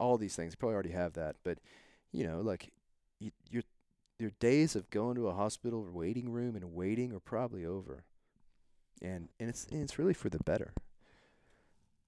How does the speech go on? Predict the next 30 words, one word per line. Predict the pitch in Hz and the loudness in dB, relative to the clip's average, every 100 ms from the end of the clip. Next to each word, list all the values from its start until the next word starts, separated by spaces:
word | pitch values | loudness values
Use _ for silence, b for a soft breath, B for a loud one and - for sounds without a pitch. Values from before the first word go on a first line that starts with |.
| - | -10
Um, | 95 90 90 b b b b b b b b _ _ | -8 -8 -10 b b b b b b b b _ _
and | - 117 | -6 -2
we're | |
gonna | 123 151 170 | 0 0 0
move | 92 85 | -4 -6
along. | 82 85 85 - b b b b b b | -6 -6 -10 -16 b b b b b b
I | - 131 - | 0 0 0
firmly | - 117 117 113 | -2 0 2 0
believe | 104 95 110 120 104 | -2 0 2 2 0
eventually | 101 82 92 113 - 104 104 | -2 -4 -4 -4 -4 -2 0
everybody | 98 101 101 101 | 0 -2 0 0
will | |
be | 98 | -2
driving | 95 87 92 95 | -2 0 0 -2
an | |
electric | 98 90 - | -4 -4 -8
car. | - 78 85 95 _ _ _ _ _ b b b b b - | -6 -4 -4 -6 _ _ _ _ _ b b b b b -8
Uh, | 80 82 82 - _ - | -4 -2 -2 -6 _ -4
I | 80 | -4
believe | 92 95 95 95 95 90 | -2 -2 0 0 0 -2
that | 90 82 - _ - | -2 -2 -4 _ -14
we'll | 101 87 82 - - _ _ _ | -6 -2 -2 -4 -12 _ _ _
get | - 98 - _ _ _ _ _ _ | -4 -4 -4 _ _ _ _ _ _
most | 113 101 101 - | -8 -4 -2 -2
of | 104 | 0
our | 95 | 2
energy | 98 101 95 | 2 0 -4
from | 98 104 | -4 -6
the | 104 | -4
sun, | - - 90 87 | -4 -4 -4 -6